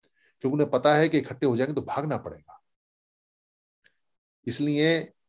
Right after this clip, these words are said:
इकट्ठे होने के लिए, कहीं कोई बताने के लिए,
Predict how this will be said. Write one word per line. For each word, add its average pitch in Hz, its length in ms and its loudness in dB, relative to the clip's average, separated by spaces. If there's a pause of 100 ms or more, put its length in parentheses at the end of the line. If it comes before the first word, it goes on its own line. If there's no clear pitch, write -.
(300)
इकट्ठे - 420 4
होने 123 340 2
के 120 140 -2
लिए, 120 380 -2
कहीं 160 440 -4
कोई 151 180 6
बताने 123 460 0
के 135 120 -4
लिए, 123 460 -2